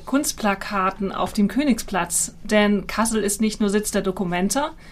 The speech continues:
sondern auch Sitz von Deutschlands größten Öl- und Gaskonzern Wintershaldea.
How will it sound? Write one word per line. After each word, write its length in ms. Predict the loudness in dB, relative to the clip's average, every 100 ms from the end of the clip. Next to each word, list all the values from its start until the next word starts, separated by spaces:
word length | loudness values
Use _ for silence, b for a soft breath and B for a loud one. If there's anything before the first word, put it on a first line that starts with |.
| B
sondern 340 | B 6 6 6
auch 140 | 2
Sitz 280 | 2 2 2
von 200 | 2 4
Deutschlands 560 | 4 2 2 2 2
größten 460 | 2 0 0 0 -2 0
Öl- 280 | 0 2
und 240 | 0 -2 0
Gaskonzern 1000 | 0 2 0 0 -2 0 0 0 0 2
Wintershaldea. 880 | 4 4 0 -2 -2 0 -2 -2